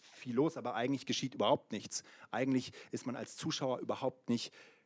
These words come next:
gemeint, sondern wenn man sich bewegen muss und wenn man sich neu verorten muss. Und ich, ich glaube, das ist auch die Frage, äh, mit der Ironie. Man ist an einem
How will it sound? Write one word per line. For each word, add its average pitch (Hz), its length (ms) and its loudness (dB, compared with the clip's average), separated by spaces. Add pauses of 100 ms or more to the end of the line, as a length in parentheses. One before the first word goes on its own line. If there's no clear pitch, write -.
(340)
gemeint, 123 360 6
sondern 110 300 4
wenn - 240 0
man 123 120 6
sich 117 140 -4
bewegen 135 300 6
muss 117 160 4
und - 180 -6 (400)
wenn 117 100 0
man 123 100 6
sich 120 160 -4
neu 131 300 8 (500)
verorten - 720 4
muss. 101 160 4
Und 135 100 4
ich, 131 140 -4 (1080)
ich - 220 -4 (140)
glaube, 151 360 2
das 175 160 8
ist 165 100 -4
auch 156 140 0
die 151 120 2
Frage, 156 400 4 (340)
äh, 143 260 10
mit 165 160 6
der 165 160 6
Ironie. 151 300 10
Man 131 160 6
ist 170 160 0
an 143 120 4
einem 131 360 2